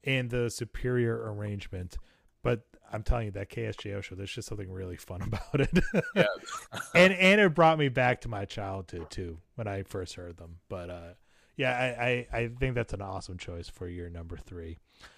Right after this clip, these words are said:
Speaker 2: Hmm.
Speaker 1: For my number three, I chose something from their second Bridge School performance in two thousand seven. Now, uh, this performance,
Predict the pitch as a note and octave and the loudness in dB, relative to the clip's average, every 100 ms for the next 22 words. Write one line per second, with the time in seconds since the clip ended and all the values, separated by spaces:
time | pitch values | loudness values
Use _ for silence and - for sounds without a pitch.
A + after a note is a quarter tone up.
0 | _ _ _ D#3+ F#3 D#2 _ _ _ - | _ _ _ -12 -12 -12 _ _ _ -2
1 | C3+ C3+ C3+ C3 B2+ C3+ _ _ _ _ | 2 6 6 6 4 0 _ _ _ _
2 | - B2 D3+ G#3 D3+ A#2 G#2 A#2 G#2 F2+ | -8 -2 0 0 -2 -2 -4 -6 -6 -6
3 | F2 G2 _ _ _ _ _ _ A2+ A2+ | -8 -10 _ _ _ _ _ _ -4 -2
4 | - C#3+ C3 C3+ - B2+ A#2+ C3 - A#2+ | -2 -2 0 -2 -2 -4 -2 -6 -6 -6
5 | A#2 A2 G#2+ G#2+ G#2+ A2+ A#2+ - _ _ | -4 -2 -2 -2 -6 -10 -16 -18 _ _
6 | _ _ _ _ _ _ - - G3+ - | _ _ _ _ _ _ -6 2 2 2
7 | D#3 A#2+ A2 - - G#2+ G2+ - G#2+ G2+ | -2 0 -4 -4 -6 -6 -6 -6 -4 -4
8 | - F#2+ - G#2+ G2+ F#2+ F#2 F2 - G2 | -6 -8 -6 -4 -4 -6 -8 -10 -6 -6
9 | F2 F2 F#2+ F#2 F2+ _ _ _ _ _ | -8 -8 -8 -8 -10 _ _ _ _ _
10 | - A2 G#2 G#2 A#2+ C3 F3+ - F3 - | -2 0 0 -4 -2 0 0 -2 -6 -4
11 | C#3 C3+ C3 B2+ B2 - - | -4 -2 0 0 -2 -6 -12